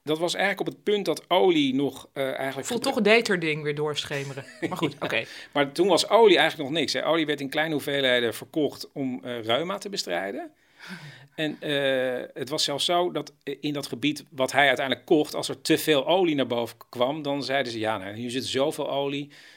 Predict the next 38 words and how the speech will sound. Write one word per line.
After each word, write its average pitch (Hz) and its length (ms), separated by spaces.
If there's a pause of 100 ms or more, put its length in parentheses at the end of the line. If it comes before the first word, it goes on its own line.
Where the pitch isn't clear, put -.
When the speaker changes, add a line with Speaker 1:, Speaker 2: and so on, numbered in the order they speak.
(120)
Speaker 1:
Dan - 120
ging 151 140
eigenlijk 139 340
de 139 80
magie 151 400
van 143 640
het 143 240
medicijn 139 520
ook 139 140
een 139 60
beetje 131 300
weg. 139 420
Dus 107 160
dan 123 240
was 127 160
niet 135 120
meer, 131 220
niemand 143 300
meer 131 140
geïnteresseerd - 680 (460)
in 127 80
het 127 80
Speaker 2:
Oh. 131 60
Speaker 1:
medicijn 131 440
tegen 123 260
reumatiek. 123 680 (100)
Speaker 2:
Ja, 175 220
ja. 147 280
Speaker 1:
Grappig, 113 300
hè? 180 200
Speaker 2:
Ja. 220 160 (720)
Speaker 1:
Ehm, 143 480
dus 147 200
hij 143 100
ko-, 151 240
hij 127 300
investeerde 135 580
in, 104 360